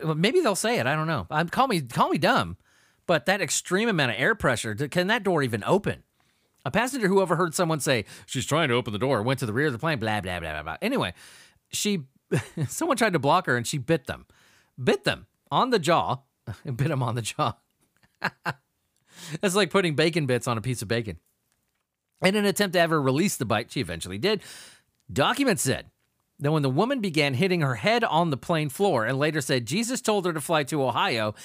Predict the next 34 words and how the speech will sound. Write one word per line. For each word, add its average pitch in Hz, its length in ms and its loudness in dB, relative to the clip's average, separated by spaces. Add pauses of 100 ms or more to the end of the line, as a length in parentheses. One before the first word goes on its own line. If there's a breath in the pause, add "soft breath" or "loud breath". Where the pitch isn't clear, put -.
(120)
and 135 220 0
Jesus 196 400 2
told 196 240 0
her 175 140 0
to 151 220 -2
open 208 380 2
the 143 80 0
plane 254 460 -2
door, 85 340 -2 (1200 soft breath)
<sighs> - 400 -2
That's 165 180 0
some 139 120 0
Old 151 220 2
Testament 156 420 2
wrath 139 240 2
of 127 60 -2
God 170 260 2
type 127 220 2
shit - 280 0
there. 131 300 0 (680 soft breath)
<laughs> - 100 -4 (2250 soft breath)
God's 208 320 2
no 226 160 6
stranger 175 480 2
to 139 140 4
taking 165 360 0
out 190 160 2
people 151 320 2
who 139 140 4
don't 131 240 2
do 123 180 2
what 107 160 0
they 90 140 -4
say. 95 400 -2